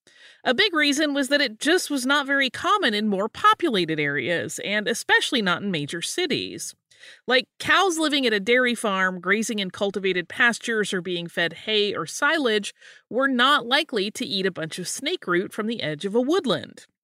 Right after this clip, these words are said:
If one of them did, her milk was mixed in with the milk from a lot of other cows before it was sold, so any toxin that it may have contained was diluted by the time the milk got to customers.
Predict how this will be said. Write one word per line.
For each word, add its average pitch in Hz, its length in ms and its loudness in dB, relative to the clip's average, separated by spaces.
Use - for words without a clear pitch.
If 170 160 -14
one 190 180 -2
of 180 100 -4
them 190 140 -4
did, 285 500 0
her 427 280 2
milk 302 320 2
was 285 180 0
mixed 226 320 -4
in 190 200 -2
with 196 100 -8
the 220 80 -2
milk 180 300 -2
from 233 160 -4
a 240 40 0
lot 170 360 0
of 165 80 -2
other 156 200 -2
cows 269 520 2
before 165 340 -4
it 131 60 -4
was 135 160 -6
sold, 302 480 0
so 233 240 0
any 320 320 0
toxin 254 560 2
that 208 100 2
it 196 140 2
may 196 100 -2
have 180 160 0
contained 277 760 -4
was 254 180 2
diluted 233 640 2
by 160 140 2
the 165 80 -4
time 170 300 -2
the 185 60 -2
milk 165 260 -2
got 135 220 -10
to 170 80 -16
customers. - 960 -8